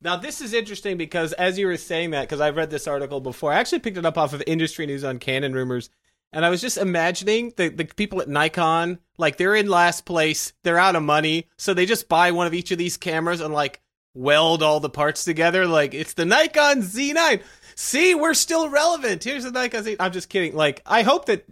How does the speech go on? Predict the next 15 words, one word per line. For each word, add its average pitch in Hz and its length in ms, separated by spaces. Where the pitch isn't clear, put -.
like, 175 260
nobody 247 260
wants 170 200
to 139 80
see 147 140
Nikon 131 420
go 123 160
away, 117 300
but 110 140
they 135 120
have 160 140
had 127 180
financial 123 400
trouble, 131 340
and 117 140